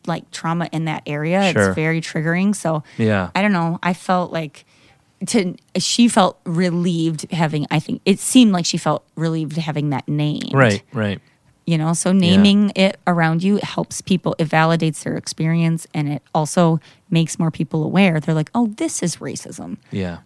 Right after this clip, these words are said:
Speaker 1: "Oh, okay. So it's not just when a, you know, somebody's killed.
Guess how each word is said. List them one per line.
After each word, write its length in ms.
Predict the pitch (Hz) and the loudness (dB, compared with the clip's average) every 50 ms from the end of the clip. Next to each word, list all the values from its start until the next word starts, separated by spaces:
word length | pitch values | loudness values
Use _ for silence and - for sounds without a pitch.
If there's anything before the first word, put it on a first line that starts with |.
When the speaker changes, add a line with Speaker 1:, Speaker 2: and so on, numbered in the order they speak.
| _ _ - | _ _ 0
Speaker 1:
"Oh, 220 | 349 285 202 98 - 233 | 2 2 2 2 0 -2
okay. 300 | - - 190 156 151 160 | 0 0 0 0 0 0
So 400 | - - - - 175 170 165 160 | -2 -4 0 2 2 2 2 2
it's 260 | - 170 - - - | 0 -4 -4 -2 0
not 280 | 185 196 208 202 - - 180 | 2 4 4 2 0 -4 -6
just 640 | - - 190 170 175 170 165 - - - - - - _ _ _ _ _ _ _ _ _ _ _ _ - | -2 2 4 4 4 2 2 -2 -4 -6 -8 -12 -14 _ _ _ _ _ _ _ _ _ _ _ _ 4
when 180 | 175 180 165 | 4 6 6
a, 160 | 160 160 160 - _ - - _ _ - | 4 2 0 -2 _ -20 -20 _ _ -10
you 200 | 147 127 180 170 | -4 0 0 0
know, 120 | 156 131 | 0 0
somebody's 500 | 151 - - 170 156 156 160 156 151 - | 0 0 2 2 2 2 2 0 0 -2
killed. 680 | - - - - 247 240 220 165 156 - 95 175 170 - | -6 -6 0 2 4 4 4 4 2 0 -2 -4 -6 -8